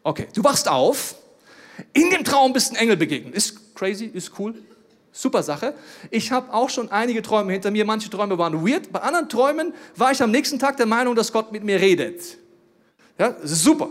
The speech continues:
super cool. Also Josef wacht auf, erste Meinung, Gott hat mit ihm geredet durch einen Engel. Was ist die Challenge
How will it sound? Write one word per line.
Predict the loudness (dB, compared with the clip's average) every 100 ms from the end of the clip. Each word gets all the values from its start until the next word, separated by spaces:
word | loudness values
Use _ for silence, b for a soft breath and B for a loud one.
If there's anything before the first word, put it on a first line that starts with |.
| -8
super | -2 2 2 4
cool. | 2
Also | 2 0 -6 0
Josef | 4 4 4 2
wacht | 2 2
auf, | 4 2 0 B B
erste | 0 0 2 0
Meinung, | 2 4 4 4
Gott | 0 0
hat | -2
mit | -4 -4
ihm | -2
geredet | 0 2 2 0
durch | -4
einen | -4
Engel. | -6 -6 -6
Was | -6 -6
ist | -2
die | -2
Challenge | 0 2 2